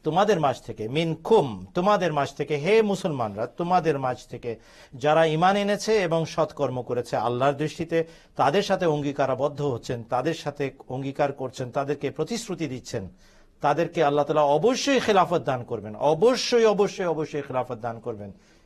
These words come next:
কিরকম? আমরা সবাই রাজা, আমাদেরই রাজার রাজত্বে? না, ব্যক্তিকেন্দ্রিক খেলাফত। কামাস্তাখলাফাল্লাযিনা মিন ক্বাবলিহিম, যেভাবে ইতোপূর্বে আল্লাহ তাআলা খলিফা বানিয়েছিলেন,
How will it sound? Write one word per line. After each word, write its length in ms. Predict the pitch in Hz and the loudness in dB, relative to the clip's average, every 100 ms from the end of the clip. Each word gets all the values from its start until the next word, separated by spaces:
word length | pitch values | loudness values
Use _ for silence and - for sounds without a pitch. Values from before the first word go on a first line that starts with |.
| _ | _
কিরকম? 540 | 156 180 185 226 247 233 _ _ | -2 0 2 2 0 -10 _ _
আমরা 260 | 135 143 156 | -6 0 0
সবাই 300 | 160 165 208 | 2 2 4
রাজা, 300 | 202 208 208 | 4 4 2
আমাদেরই 420 | 202 202 208 214 | 2 0 2 4
রাজার 280 | 202 208 202 | 2 2 2
রাজত্বে? 480 | 202 208 - 247 240 131 | 0 -2 -2 -4 -4 -6
না, 340 | 135 123 104 - _ _ _ - | -2 0 -2 -8 _ _ _ -16
ব্যক্তিকেন্দ্রিক 760 | 107 175 175 196 160 139 120 - | -4 -4 -4 -6 -4 -6 -6 -10
খেলাফত। 420 | 123 101 - - _ _ _ - _ _ _ _ _ - | -8 -8 -10 -18 _ _ _ -20 _ _ _ _ _ -2
কামাস্তাখলাফাল্লাযিনা 1120 | 202 285 - 247 233 208 208 196 185 175 160 | 2 2 4 2 4 2 2 2 0 0 -2
মিন 180 | 151 143 | -2 -6
ক্বাবলিহিম, 500 | 143 131 123 131 123 | -6 -6 -8 -10 -4
যেভাবে 420 | 156 170 190 220 - - | -2 0 0 0 -4 -10
ইতোপূর্বে 600 | 202 208 285 285 277 247 | -8 -2 -2 0 2 2
আল্লাহ 180 | 220 214 | 2 2
তাআলা 200 | 208 202 | 0 0
খলিফা 420 | - 156 170 170 | -2 -6 -2 0
বানিয়েছিলেন, 580 | 147 143 139 143 185 | 0 -2 -6 -6 -8